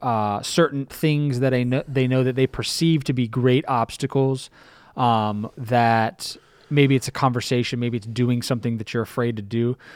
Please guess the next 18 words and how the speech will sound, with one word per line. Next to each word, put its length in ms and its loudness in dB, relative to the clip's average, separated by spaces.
But 300 -4
doing 380 10
those 220 6
things 260 2
and 140 -2
taking 360 4
those 180 0
actions 400 -2
and, 240 -2
and, 260 -6
and 180 -8
pushing 360 -2
through 360 2
may 360 6
be 140 8
the 100 4
very 240 4
thing 460 0